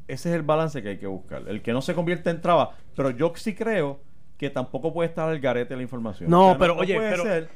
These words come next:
Speaker 2: las
Speaker 1: porque yo sé
Speaker 2: excepciones
Speaker 1: que
Speaker 2: que... han puesto ahí Sánchez Acosta son exageradas.
Speaker 1: Ah, ay, deja el periódico ahí.
Speaker 2: Mira, yo te-, aquí, aquí están.
Speaker 1: Este,
Speaker 2: O sea, cuando
Speaker 1: eh,
Speaker 2: tú empiezas a entrar una por una, la información te la van a dar como los li-, los documentos de Kennedy del asesinato, que los liberaron cuando ya todos se habían muerto y,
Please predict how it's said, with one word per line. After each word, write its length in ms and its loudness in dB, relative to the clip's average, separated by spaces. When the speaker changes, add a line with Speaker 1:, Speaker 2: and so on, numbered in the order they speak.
Speaker 2:
las 200 -2
Speaker 1:
porque 100 2
yo 60 -2
sé 80 2
Speaker 2:
excepciones 380 0
Speaker 1:
que 40 -6
Speaker 2:
que... 80 0
han 120 -2
puesto 300 -2
ahí 160 0
Sánchez 320 -2
Acosta 440 -2
son 180 0
exageradas. 1040 -2
Speaker 1:
Ah, 160 -10
ay, 160 -8
deja 160 -8
el 40 -10
periódico 480 -10
ahí. 60 -6
Speaker 2:
Mira, 220 4
yo 160 2
te-, 80 -4
aquí, 200 -6
aquí 160 -8
están. 680 2
Speaker 1:
Este, 340 -2
Speaker 2:
O 40 -6
sea, 200 0
cuando 280 2
Speaker 1:
eh, 60 -10
Speaker 2:
tú 100 2
empiezas 380 -2
a 60 0
entrar 340 0
una 260 -2
por 200 -2
una, 220 -2
la 120 0
información 680 0
te 120 2
la 100 4
van 160 -2
a 120 0
dar 280 0
como 260 -2
los 140 2
li-, 240 -2
los 240 -2
documentos 560 -2
de 140 2
Kennedy 420 2
del 160 -2
asesinato, 580 -2
que 100 -4
los 120 -2
liberaron 400 0
cuando 240 0
ya 140 2
todos 220 -2
se 60 0
habían 200 2
muerto 440 -2
y, 160 -2